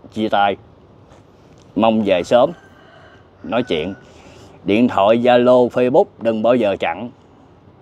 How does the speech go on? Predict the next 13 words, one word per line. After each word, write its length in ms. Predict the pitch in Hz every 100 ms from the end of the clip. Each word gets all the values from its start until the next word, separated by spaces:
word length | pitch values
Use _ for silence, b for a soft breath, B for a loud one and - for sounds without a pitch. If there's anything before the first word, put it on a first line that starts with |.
| _ - - -
Lỡ 200 | 92 123
mắc 180 | 180 -
dịch, 140 | 98 -
mắc 120 | 147 -
gió, 260 | 127 160 151
không 280 | 104 151 143
biết 120 | -
đâu 100 | 120
mà 120 | 98
tìm. 240 | 87 87 82 - - _ _ _ - - - - - - - -
Rồi, 240 | 85 82 82
cảm 240 | 107 120
ơn. 140 | 110